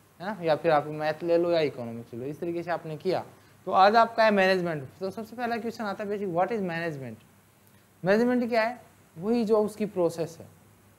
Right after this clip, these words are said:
बिल्कुल बेसिक सी डेफिनेशन, सभी ने अलग-अलग दी है, किसी ने कुछ दिया है। कोई ये कहता है कि दूसरों से काम कराने की आर्ट को मैनेजमेंट बोलते हैं,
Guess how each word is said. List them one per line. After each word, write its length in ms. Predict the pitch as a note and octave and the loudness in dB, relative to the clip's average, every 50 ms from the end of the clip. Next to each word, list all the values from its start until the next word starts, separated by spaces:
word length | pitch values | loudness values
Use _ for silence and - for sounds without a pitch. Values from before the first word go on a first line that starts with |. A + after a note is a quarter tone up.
| _ _ _ _ _ _ _ _ _ | _ _ _ _ _ _ _ _ _
बिल्कुल 260 | D#3 F3 F3+ F3 G3 F#3+ | -4 -4 -2 -2 -2 0
बेसिक 360 | E3+ F3+ F#3 F3+ F#3 G3 F3+ | 2 2 2 2 0 -8 -6
सी 120 | - G3+ | -4 -2
डेफिनेशन, 580 | E3+ E3+ D#3+ D#3+ E3 E3 D#3+ D#3+ D#3 E3 F3+ F3 | 0 0 -2 -2 -4 -6 -6 -6 -8 -8 -10 -8
सभी 260 | F3 G3+ G3+ A#3 A#3+ | -6 -4 -2 0 2
ने 100 | A#3 A#3 | 2 2
अलग-अलग 420 | A3 G#3+ G#3+ G3 G3 G3 G3+ F#3+ | 4 4 4 4 4 4 4 2
दी 120 | F#3+ F3 G3 | 2 2 0
है, 60 | F#3 | 0
किसी 240 | F#3 F#3 E3 - F#3+ | 0 -2 -8 -8 -8
ने 80 | F3+ | -8
कुछ 160 | F3 - F#3 D#3 | -6 -6 -8 -8
दिया 280 | D3 D#3+ E3 D#3 D3+ | -4 -2 0 0 0
है। 100 | C#3+ C#3+ - - - - - _ | 0 -4 -6 -14 -20 -20 -4 _
कोई 140 | - G3 G3+ | 6 6 6
ये 120 | G3+ G#3 | 6 6
कहता 260 | G3 G3+ F#3 - G3 F#3 | 6 6 4 4 4 0
है 40 | |
कि 60 | F3+ F#3+ | 0 2
दूसरों 400 | F3 G#3+ G#3+ G#3+ - A3+ G#3+ G3 | 2 0 0 0 -4 -6 -6 -6
से 140 | G#3 G#3 | -6 -8
काम 400 | F#3 - - F3+ F#3 F#3 F#3 F3+ | -8 -4 -2 -2 0 -2 -4 -6
कराने 380 | E3+ F3+ E3+ E3+ E3+ E3+ F3 F3+ | -6 -4 -4 -4 -4 -4 -6 -8
की 140 | E3 F3+ F3 | -4 -2 2
आर्ट 340 | D#3+ D#3 E3 F3 E3 - - | 4 4 4 4 2 -2 -6
को 100 | - E3 | -4 -2
मैनेजमेंट 540 | F3 E3+ E3 D#3+ D#3+ D#3 D#3 E3 D#3+ C#3+ | -2 0 0 -2 -2 -2 -4 -6 -6 -6
बोलते 360 | C#3 C3+ C3+ C3+ B2 A#2+ A#2+ A2 | -4 -4 -4 -4 -4 -6 -10 -16
हैं, 120 | G2+ G2+ | -18 -18